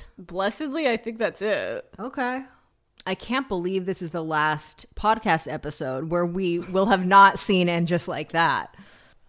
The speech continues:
Speaker 1: I know, it's crazy, guys. So tune in next week. It'll be our first And Just Like That episode rewatch.
Speaker 2: Where we will be recapping the first two episodes.
Speaker 1: Dun, dun, dun.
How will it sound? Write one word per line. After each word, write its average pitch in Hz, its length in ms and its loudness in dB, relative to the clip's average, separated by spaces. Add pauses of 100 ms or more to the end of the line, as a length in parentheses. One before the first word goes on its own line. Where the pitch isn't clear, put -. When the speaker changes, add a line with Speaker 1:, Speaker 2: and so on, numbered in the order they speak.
(140)
Speaker 1:
I 196 60 -12
know, 262 240 2
it's 220 160 -2
crazy, 262 420 -4
guys. 190 380 -2
So 214 160 -4
tune 269 360 -4
in 254 540 -2
next 220 420 -6
week. 208 440 -4
It'll 202 160 -4
be 196 200 -6
our 185 180 -4
first 208 680 -6
And 196 160 -6
Just 196 220 -6
Like 202 180 -6
That 208 180 0
episode 208 420 -6
rewatch. 202 760 -6
Speaker 2:
Where 180 220 0
we 180 140 -2
will 185 140 0
be 180 180 -2
recapping 175 760 0
the 175 100 0
first 190 380 -4
two 247 220 -2
episodes. 120 880 -8 (600)
Speaker 1:
Dun, 202 200 -8
dun, 196 240 -10
dun. 180 460 -12